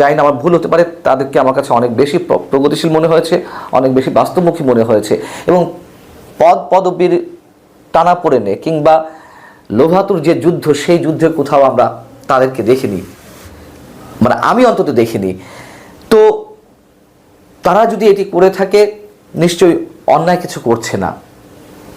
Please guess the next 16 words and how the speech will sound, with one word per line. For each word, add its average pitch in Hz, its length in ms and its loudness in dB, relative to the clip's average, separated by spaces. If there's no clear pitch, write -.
এবং 165 180 2
আমরা 165 160 2
তো 190 100 -2
দেখেছি 170 300 0
যাদের 139 280 2
বিরুদ্ধে 170 380 0
এই 156 100 4
পর্যন্ত 160 460 0
নানান 147 440 0
ধরনের 170 260 0
অভিযোগ 151 340 2
উঠেছে, 139 440 -2
চাঁদাবাজি 143 440 2
থেকে 143 180 -6
শুরু 147 220 -2
করে 151 200 2